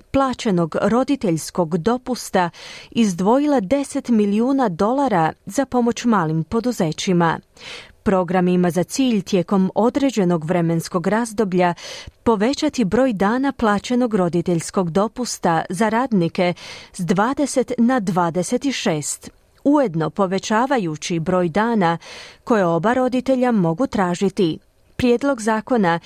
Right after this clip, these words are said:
bi se trebao ovog tjedna vratiti u parlament na izglasavanje. Slušate vijesti radija S B S, nastavljamo vijestima iz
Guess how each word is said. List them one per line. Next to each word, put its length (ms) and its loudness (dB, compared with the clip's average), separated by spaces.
bi 120 2
se 140 -2
trebao 680 2
ovog 380 0
tjedna 400 2
vratiti 560 -2
u 60 2
parlament 760 0
na 240 2
izglasavanje. 1000 0
Slušate 520 0
vijesti 520 0
radija 460 2
S 120 -6
B 320 2
S, 140 -8
nastavljamo 840 0
vijestima 600 0
iz 200 -2